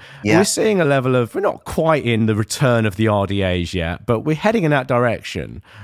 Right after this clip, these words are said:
Speaker 2: And I'd be interested just to start this conversation with your view on regional development and where we're at. We've heard a lot about levelling up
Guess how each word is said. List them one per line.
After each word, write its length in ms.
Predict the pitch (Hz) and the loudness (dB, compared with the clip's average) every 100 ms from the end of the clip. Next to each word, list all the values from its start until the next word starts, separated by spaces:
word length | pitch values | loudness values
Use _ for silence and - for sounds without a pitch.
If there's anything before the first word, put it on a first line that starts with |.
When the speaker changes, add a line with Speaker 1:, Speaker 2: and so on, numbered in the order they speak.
| 82 | -8
Speaker 2:
And 160 | 131 139 | -2 0
I'd 100 | 143 | 0
be 120 | 160 | -2
interested 460 | 185 - 147 - 131 | -2 -2 -2 -4 -6
just 220 | 113 - | -6 -6
to 60 | 107 | -10
start 360 | - 113 107 | -2 0 0
this 120 | 98 - | -2 -8
conversation 800 | 104 87 90 101 92 - 92 | -6 -4 -2 -2 -2 -4 -6
with 180 | 90 95 | -2 0
your 280 | 117 113 107 | 2 2 2
view 300 | 107 113 110 | 0 0 2
on 160 | 98 92 | 0 0
regional 360 | 101 - 92 | -2 -2 -4
development 600 | 82 82 87 67 78 80 - | -4 -4 -4 -4 -6 -6 -4
and 160 | 104 | 0
where 180 | 120 113 | 2 2
we're 200 | 107 98 | 2 2
at. 260 | 101 95 104 | 0 0 -2
We've 160 | 104 | -2
heard 220 | 135 113 | 0 0
a 40 | 107 | 2
lot 220 | 110 90 | 0 0
about 280 | 98 92 80 | -2 -2 0
levelling 420 | 107 95 98 95 | 0 0 -2 0
up 360 | 92 90 - | 0 -2 -8